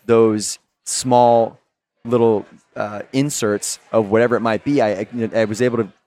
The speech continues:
trace it back to its smell, its taste, its touch, its sight, it's what I'm listening to, it's my five senses. I was like, "I'm, I'm using my five senses as a way to consciously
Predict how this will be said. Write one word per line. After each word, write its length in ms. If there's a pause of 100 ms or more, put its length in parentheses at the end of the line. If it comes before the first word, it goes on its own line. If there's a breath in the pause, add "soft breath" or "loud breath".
(320)
trace 300
it 120
back 280
to 320
its 380 (320)
smell, 520
its 180
taste, 440
its 240
touch, 580
its 200
sight, 460
it's 280
what 140
I'm 160
listening 380
to, 260 (320)
it's 160
my 140
five 320
senses. 420
I 100
was 160
like, 160
"I'm, 240
I'm 200
using 280
my 140
five 280
senses 340
as 100
a 40
way 440
to 380 (520 loud breath)
consciously 720